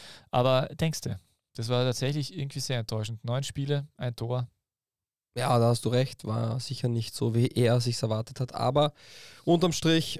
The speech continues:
Speaker 2: ähm, ja, sehr, er braucht sicher ein bisschen Zeit und man darf nicht die gleichen Erwartungen haben wie bei Marco Krühl, weil Marco Krühl vielleicht doch mal eine Kategorie drüber zu stellen ist. Aber ich glaube, es war generell ein verkorkster Herbst bei Rapid.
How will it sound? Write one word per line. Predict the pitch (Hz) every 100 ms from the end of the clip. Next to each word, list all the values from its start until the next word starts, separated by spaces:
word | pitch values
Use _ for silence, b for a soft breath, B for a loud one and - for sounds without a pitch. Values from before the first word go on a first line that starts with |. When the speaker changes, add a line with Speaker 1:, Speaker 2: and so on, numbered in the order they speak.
| -
Speaker 2:
ähm, | - 135 135 135 135 135 _ _ _ _ _ _ _ _ _ - -
ja, | 131 131
sehr, | - 113 - -
er | 127 123
braucht | 131 139 143 -
sicher | 135 131
ein |
bisschen | 123 120
Zeit | - 113 117
und |
man | 117
darf | 120 131
nicht | 143 139
die | 139
gleichen | 123 127
Erwartungen | 135 117 120 127 123
haben | 123 120
wie | 120
bei | 123
Marco | 120 123 117
Krühl, | - 131 160 156
weil | 120
Marco | 117 117 120
Krühl | - 127
vielleicht | - 127 -
doch | 123
mal | 127 117 -
eine | 120
Kategorie | - 123 - 127 123
drüber | 123 135 139
zu | -
stellen | 143 143 143
ist. | 151 - b b b b b b b b b b
Aber | - 120 120
ich |
glaube, | - 123
es | 120
war |
generell | 120 120 113 110
ein |
verkorkster | 110 113 127 110 - - 113
Herbst | 107 113 107 -
bei | - 117 117
Rapid. | - 113 113 -